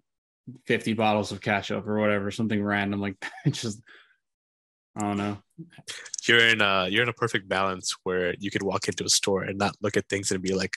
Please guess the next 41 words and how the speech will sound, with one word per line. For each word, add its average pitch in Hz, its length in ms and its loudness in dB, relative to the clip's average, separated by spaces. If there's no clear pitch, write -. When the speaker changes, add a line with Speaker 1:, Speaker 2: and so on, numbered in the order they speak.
Speaker 2:
"Hmm, 120 200 2
I 101 80 4
can 110 140 0
sell 104 160 4
this 98 120 4
for - 120 -2
this 101 280 2
much." - 180 -2
And 104 80 -4
instead 104 300 4
you 98 60 0
can 98 120 -2
be 101 80 2
like, 98 140 4
"Hmm, 117 100 0
I 101 60 0
need 101 140 -4
this 98 120 2
on 98 100 4
my 95 100 -2
shopping 98 400 0
list." - 280 0
<laughs> 160 60 4
Speaker 1:
Yeah. 104 340 -6
I, 123 220 2
I - 20 6
would, 131 220 8
I 120 200 6
would 123 140 6
have 120 220 4
moments 110 360 2
where 107 120 0
I - 20 2
was 107 140 -2
going 110 180 0
to, 110 60 0
like, 104 180 0
the 104 80 -4
grocery 107 480 0
store 123 500 4
and, 104 380 0